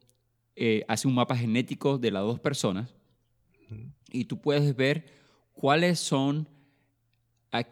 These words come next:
Speaker 1: aquellas deficiencias de salud que el bebé podría tener, por ejemplo, diabetes, cáncer, eh, estar predispuesto a infarto, colesterol, etcétera, etcétera. Lo cual muchas personas han dicho que esto también podría ser para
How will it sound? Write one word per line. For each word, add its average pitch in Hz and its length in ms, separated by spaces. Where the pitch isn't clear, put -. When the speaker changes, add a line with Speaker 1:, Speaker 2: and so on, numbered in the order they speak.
Speaker 1:
aquellas 139 440
deficiencias 131 580
de - 40
salud 113 280
que 113 320
el 101 440
bebé 101 260
podría 101 340
tener, 92 240
por 98 140
ejemplo, 95 320
diabetes, 92 480
cáncer, 90 640
eh, 90 340
estar 92 260
predispuesto 104 480
a - 20
infarto, 104 520
colesterol, 101 580
etcétera, 98 400
etcétera. - 440
Lo 110 160
cual 107 280
muchas 110 300
personas 113 320
han 110 60
dicho 110 280
que 110 80
esto 110 260
también 101 280
podría 107 520
ser 110 320
para 98 580